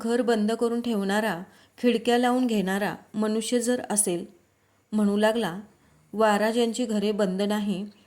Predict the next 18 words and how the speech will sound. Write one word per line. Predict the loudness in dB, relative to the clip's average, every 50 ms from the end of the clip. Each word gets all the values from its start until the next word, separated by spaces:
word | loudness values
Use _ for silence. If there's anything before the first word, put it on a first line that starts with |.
| _ _ _ 0
त्यांच्याच | 2 2 2 0 0 -2 -2 0
घरात | -2 0 -2 -2
जातो. | -2 -2 -2 -2 -2 -4 -8 -10 -10 -14 _ _ _ _ _ _ _ _ _
माझ्या | -2 0 0 0 2 0 0
घरात | 0 0 0 0 -2 -2 -2
का | -2 0 0
येत | 2 0 -2 -2 -4
नाही, | -6 -4 -2 -2 -2 -4 -6 -10 _ _ _ _ _ _ _ -6
तर | -4 -4 -2 0
ते | 0
योग्य | 0 0 0 0 0 -2
होईल | 0 0 0 0 0 -2
का? | -2 -4 -4 -4 -6 -10 -16 -20 _ _ _ _ _ _ _ _ _ _ _ _ _ 0
ज्यांनी | 2 4 4 4 2 0 0
दारे | 2 2 2 2 0 -2
सताड | -2 -2 -4 -4 -4 -4 -2 -2
उघडी | -2 -2 -2 -2 -2
ठेवली, | -2 -2 -2 -4 -2 -4 -6 -6 -6